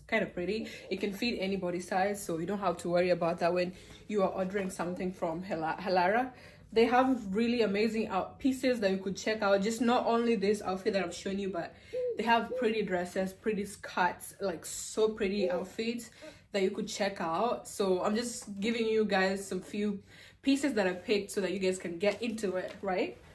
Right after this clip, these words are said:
Price, look, it actually fits so good, but except, like, right here you could tell it's a little, but yeah,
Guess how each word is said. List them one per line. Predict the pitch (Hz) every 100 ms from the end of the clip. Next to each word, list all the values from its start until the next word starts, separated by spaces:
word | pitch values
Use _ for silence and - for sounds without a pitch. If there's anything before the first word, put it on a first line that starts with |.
| - - - - -
Price, | 233 240 277 233 240 233 - -
look, | 240 247 247 - -
it | 240
actually | 247 262 302 285
fits | 247 - 247 -
so | - 226
good, | 220 220 208 220 277 - 466 453 403 _ _ - 427 453 -
but | 220 214
except, | 220 - 247
like, | 233 196
right | 220 226
here | 226 214
you | 214
could | 202
tell | - 220 202
it's | 190
a |
little, | 180 233 208
but | 170
yeah, | - 165